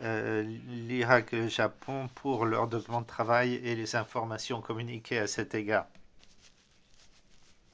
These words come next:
Je remercie également les intervenants techniques de ce matin. La Suisse partage pleinement l'avis sur lequel la,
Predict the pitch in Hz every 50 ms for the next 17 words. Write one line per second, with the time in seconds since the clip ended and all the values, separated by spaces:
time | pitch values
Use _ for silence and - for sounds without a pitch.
0 | - - - - - - - - - - - - - - _ - _ - - -
1 | _ - - - - - - - - - - 135 127 123 117 117 - - - 127
2 | 127 113 127 123 120 123 127 131 123 107 - 127 117 107 - 107 113 110 110 107
3 | 113 113 110 - - 107 - - - 127 117 107 113 113 - - 123 110 107 101
4 | - - 110 113 117 117 117 - - 151 143 - - 127 113 - - 123 113 -
5 | - 123 117 117 113 113 113 110 110 107 127 131 - - 120 110 - - 127 127
6 | 120 113 117 123 117 104